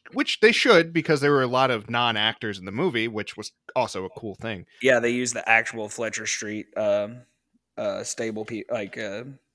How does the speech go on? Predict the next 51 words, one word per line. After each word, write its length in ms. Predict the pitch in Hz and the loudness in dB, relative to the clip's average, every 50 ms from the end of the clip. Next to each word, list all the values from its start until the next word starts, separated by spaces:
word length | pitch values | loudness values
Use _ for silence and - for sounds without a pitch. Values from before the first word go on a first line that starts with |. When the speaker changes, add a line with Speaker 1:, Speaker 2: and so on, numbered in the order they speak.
| _ _ _ _ _ _ _ _ _ _ _ _ _ - | _ _ _ _ _ _ _ _ _ _ _ _ _ -6
Speaker 2:
hands 340 | - 135 123 120 120 117 | -2 -2 -2 -2 -4 -8
and 140 | 117 117 120 - | -12 -8 -8 -8
shit. 220 | - 107 - - - - | -8 -6 -10 -10 -12 -8
Speaker 1:
Yeah, 240 | 135 143 151 143 127 | -2 0 2 2 2
Speaker 2:
You 80 | 123 | 0
know, 80 | 117 113 | -2 -2
the 100 | 110 120 | -2 -2
Speaker 1:
yeah, 140 | 120 113 113 | -2 0 0
and 80 | 117 113 | 0 -2
it 40 | 135 | -2
Speaker 2:
riders. 100 | 131 123 | -2 -4
Speaker 1:
was, 240 | 117 110 - - - | -6 -8 -12 -10 -8
it 60 | 123 | -6
was 160 | 131 123 113 | -6 -6 -6
really 480 | 110 117 120 131 139 139 131 123 113 104 | -8 -8 -4 0 0 2 2 0 0 -2
cool. 500 | - - - 143 143 127 98 82 80 _ _ - _ _ _ _ _ _ | -6 -8 -4 -4 -4 -4 -4 -8 -10 _ _ -20 _ _ _ _ _ _
Um, 600 | 107 113 110 107 107 107 101 95 95 90 82 - _ _ | -2 0 0 0 -2 -4 -4 -6 -10 -14 -14 -18 _ _
but 160 | 127 120 117 | -4 -2 0
honestly, 480 | 117 120 123 123 117 - - 123 113 104 | 0 -2 -2 -4 -6 -6 -6 -6 -4 -4
I, 140 | 95 110 | -4 -6
I, 260 | 104 - - 98 101 - - _ - - - - | -6 -8 -10 -12 -12 -12 -14 _ -20 -20 -20 -18
I 80 | - 107 | -18 -18
give 140 | 107 - 101 | -16 -14 -14
it, 80 | 95 - | -14 -14
like, 160 | - - - | -14 -16 -16
a 40 | - | -18
four. 520 | - - - 95 87 82 90 92 90 92 - _ _ _ _ _ _ 76 | -18 -16 -14 -14 -12 -10 -10 -10 -12 -12 -16 _ _ _ _ _ _ -14
Um, 520 | 82 90 87 87 85 78 71 71 85 98 _ _ _ _ _ _ | -14 -14 -12 -14 -16 -16 -18 -20 -20 -20 _ _ _ _ _ _
I, 180 | 107 107 107 - - | -4 -2 -2 -2 -4
I, 160 | 113 107 95 - - - - - - _ _ _ | -4 -4 -4 -8 -10 -20 -20 -20 -20 _ _ _
if 120 | - 143 139 | 0 0 2
so, 140 | - 151 147 | 2 0 2
I, 300 | 113 131 135 101 123 123 | 4 2 2 2 0 0
I, 100 | - 127 | 0 0
if 100 | 135 131 | -2 -2
somebody 280 | - - 156 143 127 123 | 0 -2 0 0 0 -2
really 260 | 117 107 107 107 107 | -2 -2 -2 -2 -2
wants 260 | 104 104 104 98 - | -4 -4 -6 -6 -6
to 80 | - 110 | -8 -6
watch 260 | 95 92 95 95 - | -4 -4 -4 -6 -6
a 40 | 98 | -10
movie 260 | 92 95 95 92 95 | -10 -10 -10 -8 -10
about 240 | 92 87 92 85 - | -10 -8 -10 -10 -10
black 180 | 98 87 87 - | -10 -12 -10 -10
trauma 280 | - 104 92 90 87 | -10 -10 -8 -8 -10
and 60 | 82 | -12
horses, 440 | 90 95 87 92 - 90 85 90 87 | -12 -10 -10 -10 -10 -10 -12 -12 -10
you 100 | 90 90 | -10 -10
know, 140 | 90 90 90 | -10 -10 -10
hey, 260 | - 85 82 90 92 87 | -8 -10 -10 -10 -12 -10
you, 140 | 110 123 | -10 -10